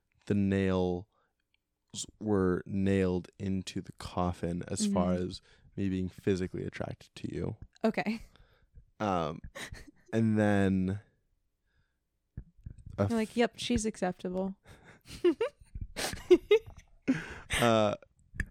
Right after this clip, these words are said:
Speaker 1: yeah, let's put it that, that feels like the more diplomatic and way to put it for me.
Speaker 2: <laughs> The more diplomatic?
Speaker 1: Yeah.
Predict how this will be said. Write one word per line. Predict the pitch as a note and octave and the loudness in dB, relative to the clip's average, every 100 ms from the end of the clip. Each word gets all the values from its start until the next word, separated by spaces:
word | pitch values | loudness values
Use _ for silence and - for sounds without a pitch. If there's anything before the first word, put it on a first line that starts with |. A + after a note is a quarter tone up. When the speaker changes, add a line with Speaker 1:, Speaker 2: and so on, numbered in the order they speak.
| _ C3+ | _ 6
Speaker 1:
yeah, | A#2+ G2 | 6 6
let's | A2 | 4
put | - F#3 | 2 -2
it | - | 4
that, | B2 A2+ _ - | 4 4 _ 0
that | G#2+ G#2 | 0 2
feels | D3+ C3+ | 0 0
like | B2+ - | 0 0
the | A2 | 0
more | F#2+ F#2+ | 2 0
diplomatic | - F2 - - - - - - - - - _ _ _ _ - - | 0 -6 -6 -8 -8 -8 -8 -12 -20 -20 -20 _ _ _ _ -20 -10
and | G2 F#2 E2+ E2+ - - | -4 -2 -2 -6 -12 -6
way | G#2 F#2 | -4 -4
to | - | -4
put | - | -6
it | - - | -8 -8
for | - | -10
me. | - - - _ - | -10 -12 -20 _ -20
Speaker 2:
<laughs> | - _ - | -20 _ -2
The | D#4+ - | -2 0
more | C4+ | 0
diplomatic? | A3+ A3 G#3+ A3 G3+ - G#3 - C#4+ - | 2 0 2 0 0 -2 0 2 0 0
Speaker 1:
Yeah. | C3 A#2+ | -2 0